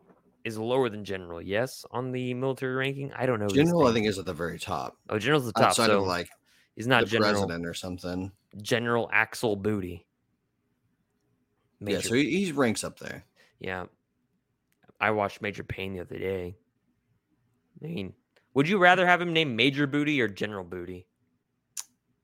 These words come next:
Speaker 2: Um, I think General Booty sounds better.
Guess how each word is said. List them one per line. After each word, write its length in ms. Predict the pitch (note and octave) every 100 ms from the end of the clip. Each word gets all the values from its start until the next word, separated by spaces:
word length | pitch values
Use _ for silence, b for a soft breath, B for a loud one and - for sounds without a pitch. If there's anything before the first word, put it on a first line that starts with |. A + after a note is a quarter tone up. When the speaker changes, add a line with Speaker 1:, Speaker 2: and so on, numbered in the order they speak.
| -
Speaker 2:
Um, 640 | C#3 D#3+ E3 E3 D#3+ C3+ - _ _ _ _ _ _ _ _ _
I 60 | D3
think 180 | G#3+ A#2
General 280 | - A#3+ E2+
Booty 280 | E2 D#2
sounds 240 | - D#2+ -
better. 400 | E2 D#2+ D#2+